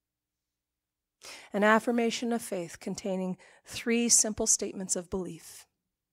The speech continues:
Ever since the worship team and I began talking about this particular series, I haven't been able to shake how much this, those three statements remind me of another affirmation of faith containing three simple statements.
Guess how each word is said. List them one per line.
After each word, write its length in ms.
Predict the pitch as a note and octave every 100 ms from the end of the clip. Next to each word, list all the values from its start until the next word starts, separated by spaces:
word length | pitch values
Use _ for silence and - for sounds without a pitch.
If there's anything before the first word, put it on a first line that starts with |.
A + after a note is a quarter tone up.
| _ _ _ _ _ _ _ _ - - -
Ever 140 | A3+
since 340 | A3 C4 B3 -
the 200 | A3+ G3+ - -
worship 320 | C4+ B3+ B3+
team 220 | - B3
and 100 | A3+
I 160 | A3 A3
began 420 | A3 G3+ A#3 A3
talking 460 | - A3+ A3+ B3
about 300 | G#3+ G#3 G3+
this 100 | G#3
particular 580 | - A3 - B3 A#3 G#3+
series, 460 | G#3+ - B3 A3+ A3 - - -
I 120 | -
haven't 320 | A#3 B3 B3+ B3+
been 120 | A#3+
able 240 | A#3+ A#3
to 260 | A3 - A#3+
shake 340 | - C4 A#3+
how 160 | - A#3+
much 340 | A#3 A3 -
this, 260 | A#3+ A#3 - - - - _ _
those 240 | A#3+ A#3 A#3
three 220 | B3 A#3+
statements 480 | - A#3 A3+ G#3+ A3+
remind 420 | A3 A3+ A#3 A#3
me 240 | A3+ A3 - - -
of 120 | A3
another 360 | B3 B3+ C4 A#3
affirmation 640 | E3+ F3 F#3+ F3+ E3+ F3+ F3
of 100 | F3+
faith 540 | - - E3 D#3+ - - _ _
containing 540 | - G3+ - G3 F#3 F3+
three 340 | - A3 G3+
simple 360 | - G#3+ G#3 -
statements. 760 | - - - - - - -